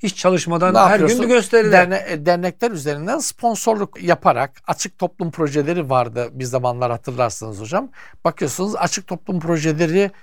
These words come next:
Speaker 2: e, birdenbire ülkelerde şey, politik darbelere dönüştü. Ya açık toplum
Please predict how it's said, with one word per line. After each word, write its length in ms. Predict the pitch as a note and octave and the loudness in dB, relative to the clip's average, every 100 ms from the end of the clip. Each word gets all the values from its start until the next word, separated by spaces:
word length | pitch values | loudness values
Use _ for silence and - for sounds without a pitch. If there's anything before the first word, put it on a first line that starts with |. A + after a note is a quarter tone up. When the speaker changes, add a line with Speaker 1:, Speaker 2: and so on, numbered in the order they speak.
| - - - | -20 -16 -6
Speaker 2:
e, 180 | D3 C#3+ | -6 -4
birdenbire 720 | E3+ D3+ F#3 D3 C#3+ G#3 C#4 - - - | -4 -2 -2 0 0 0 -2 -8 -20 -18
ülkelerde 640 | E4+ G#3 D3+ D#3+ D3+ D3+ G3 | -8 -6 -2 0 0 -2 -4
şey, 300 | - F#3+ G2+ - - - | -2 -4 -6 -14 -20 -6
politik 680 | - E3+ - A3+ - - - - | -2 0 -2 -10 -14 -20 -18 0
darbelere 720 | D#3+ D#3+ D#3 D#3 E3 D#3 C3+ | 4 4 2 -2 -2 -2 -4
dönüştü. 560 | B2 G2+ - G2+ F2+ - - - | -6 -8 -10 -10 -12 -16 -18 -10
Ya 120 | B2 | -8
açık 280 | C3 - F3 | -6 -8 -8
toplum 540 | D3+ - D#3 D#3+ D#3 | -8 -4 -2 -2 -4